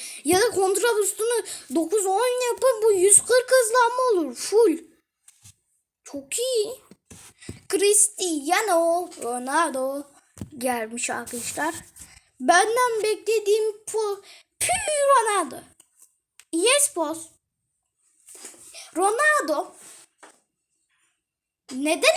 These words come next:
ikinci santrafor boost'uyla getiriyorsun? Delireceğim. İkinci santrafor boost'unun getirme amaçları ne? Hiç kimse kullanmasın diye mi? Zaten yüz bir bedava alamıyoruz zaten. Bir de boost para yatırıp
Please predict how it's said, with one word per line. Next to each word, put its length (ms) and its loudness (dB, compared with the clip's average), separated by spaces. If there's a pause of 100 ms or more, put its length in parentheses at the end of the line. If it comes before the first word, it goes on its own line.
(100)
ikinci 280 2
santrafor 680 4
boost'uyla 440 2
getiriyorsun? 640 -4
Delireceğim. 720 -4 (1600)
İkinci 300 -4
santrafor 580 -2
boost'unun 580 -6
getirme 460 -2
amaçları 680 -4
ne? 200 -10 (1080)
Hiç 120 0
kimse 200 2 (100)
kullanmasın 720 0
diye 140 -8
mi? 200 -16 (400)
Zaten 480 2
yüz 320 0
bir 460 -6
bedava 520 4
alamıyoruz 480 0
zaten. 420 -8 (420)
Bir 140 -2
de 200 2
boost 240 2 (600)
para 240 4
yatırıp 520 0